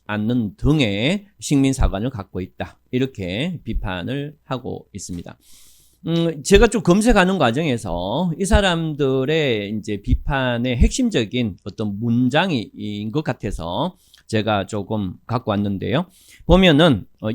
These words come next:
인생 말년에 이병도는 최태영 옹의 설득으로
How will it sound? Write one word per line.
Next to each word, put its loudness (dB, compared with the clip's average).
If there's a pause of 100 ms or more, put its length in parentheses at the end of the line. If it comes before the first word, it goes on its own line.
(100)
인생 4
말년에 2
이병도는 0 (400)
최태영 4
옹의 2
설득으로 0